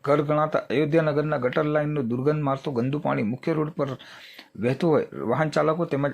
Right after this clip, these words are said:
આજુબાજુના સ્થાનિકોએ દુર્ગંધ મારતા પાણીમાંથી અવરજવર કરવાનો વાલો આવ્યો છે. સાથે સાથે ઉનાળાના સમયમાં ગંદુ પાણી મુખ્ય માર્ગ પર ફરી વળતા મચ્છરોનો ત્રાસ સહિતના પાણીજન્ય રોગો વિસ્તારમાં ફેલાય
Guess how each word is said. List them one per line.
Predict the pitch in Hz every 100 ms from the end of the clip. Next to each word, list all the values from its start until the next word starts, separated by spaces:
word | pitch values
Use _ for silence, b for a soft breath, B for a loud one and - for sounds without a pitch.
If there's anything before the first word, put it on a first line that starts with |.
| 117
આજુબાજુના | 135 147 147 160 151
સ્થાનિકોએ | - 143 147 151 151
દુર્ગંધ | 131 120 143 151
મારતા | 143 139 143
પાણીમાંથી | - 139 143 135
અવરજવર | 143 120 139 143 143
કરવાનો | 127 131 143 139
વાલો | 101 107
આવ્યો | 80 65 50
છે. | -
સાથે | 95 135 139
સાથે | 156 156 165
ઉનાળાના | 139 151 151 151
સમયમાં | - 123 147 135 B B B B
ગંદુ | 131 156 165
પાણી | 160 151
મુખ્ય | 143 131 -
માર્ગ | 156 151
પર | 143 156
ફરી | - 135
વળતા | 160 147 143
મચ્છરોનો | 117 123 - 156 160 156
ત્રાસ | 147 151 - - -
સહિતના | 147 147 156
પાણીજન્ય | 143 131 151 147 147 147
રોગો | 135 151 127
વિસ્તારમાં | 113 - 143 147
ફેલાય | - 127 143